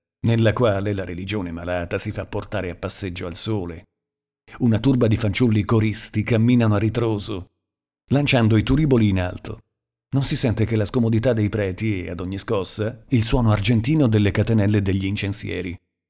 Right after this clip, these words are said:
È il cattolicismo zoppicante che si trascina sotto il cielo delle vecchie credenze. Il sole tramonta, la luce rosata si estingue sui tetti. Col crepuscolo piove una dolcezza infinita.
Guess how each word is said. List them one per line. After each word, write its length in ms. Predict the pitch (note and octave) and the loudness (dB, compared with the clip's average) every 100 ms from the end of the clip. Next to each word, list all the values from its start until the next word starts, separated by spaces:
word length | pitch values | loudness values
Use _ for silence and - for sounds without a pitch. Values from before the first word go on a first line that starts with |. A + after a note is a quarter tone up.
| _ _ _ _ | _ _ _ _
È 100 | - | -2
il 160 | F#2+ F#2+ | 0 0
cattolicismo 760 | G#2 - G#2+ G2+ C3 A2+ G#2+ | -2 0 0 2 0 2 0
zoppicante 1000 | - C3+ - C3 A2 D#2+ D#2+ D#2+ - F#2+ _ _ | 0 -4 -4 -6 -4 -6 -8 -12 -12 -14 _ _
che 120 | - G#2+ | -8 -2
si 140 | A2+ | -2
trascina 480 | A2 A2 - A#2+ G#2+ | 0 -2 0 2 2
sotto 300 | A#2 A2 A2+ | -2 -2 -2
il 80 | G2+ | 0
cielo 240 | A2+ G#2 | 0 0
delle 200 | G2 G2+ | -2 -4
vecchie 300 | F#2+ E2+ G2+ | -6 -6 -6
credenze. 680 | F#2 G2 F2+ E2+ E2+ - E2 _ _ _ _ _ _ - | -4 -6 -8 -10 -12 -12 -14 _ _ _ _ _ _ -2
Il 140 | A#2 | 0
sole 240 | A#2 D3+ | 2 0
tramonta, 540 | B2 C3 C3+ B2 F#2+ E2+ | 2 2 2 0 -2 -8
la 80 | F2+ | -8
luce 300 | F2+ G2 G2+ | -8 -8 -8
rosata 480 | F#2+ F#2+ F2+ F2 F#2+ | -8 -6 -6 -6 -8
si 120 | G#2+ | -8
estingue 500 | G2+ - F2+ F2+ E2+ | -8 -8 -8 -8 -10
sui 180 | - - | -10 -10
tetti. 400 | F#2 E2+ - F2 _ _ _ | -10 -10 -14 -14 _ _ _
Col 160 | - B2+ | -2 0
crepuscolo 800 | C#3+ D#3+ - - - F2 E2+ A#2 | 0 -2 -6 -12 -10 -10 -8 -10
piove 320 | - C#3 A2 | -4 -4 -2
una 160 | G#2+ G#2+ | -2 -2
dolcezza 520 | A2 C3+ - D3 - | -2 -4 -4 -6 -2
infinita. 680 | G#2+ G2 G2+ F2 E2+ F2 | -2 -2 -6 -8 -8 -10